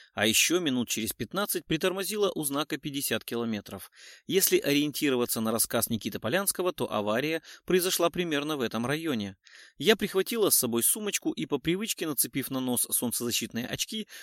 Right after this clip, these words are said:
выбралась из машины. Здесь, на открытом пространстве,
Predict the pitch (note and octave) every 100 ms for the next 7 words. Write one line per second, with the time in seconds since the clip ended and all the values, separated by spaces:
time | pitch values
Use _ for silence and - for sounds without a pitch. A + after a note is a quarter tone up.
0 | - C3+ D3+ D3+ D3+ C#3 D3 C#3+ D3 -
1 | G#2+ G2 - _ _ _ - G2 G#2+ D#3
2 | E3 C#3 - G#2+ G2+ D3+ - A3+ A#3+ -
3 | G3+